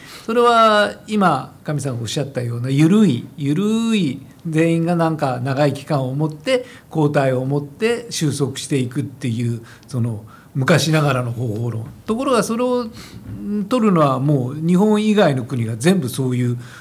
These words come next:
方法論を取らなくなってしまった。となると、まあ、オリンピックがあろうがなかろうが、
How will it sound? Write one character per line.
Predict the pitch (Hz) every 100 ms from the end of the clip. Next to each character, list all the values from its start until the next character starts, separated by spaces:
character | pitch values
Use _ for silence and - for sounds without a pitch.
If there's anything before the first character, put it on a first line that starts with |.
| -
方 | - 147
法 | 135
論 | 127 107
を |
取 | 131 185
ら | 226
な | 165
く | 120
な | 113
っ |
て | 107 95
し | 123
ま | 120
っ | -
た。 | 123 - - - -
と | 254
な | 262 269
る | 240
と、 | 262 240 170 147
ま | 180
あ、 |
オ | 156
リ | 214
ン | 240
ピ | 175
ッ | -
ク | 190
が | 143
あ | 135
ろ | 220
う | 190
が | 127
な | 127
か | 143 170
ろ | 175
う | 131
が、 | 143 123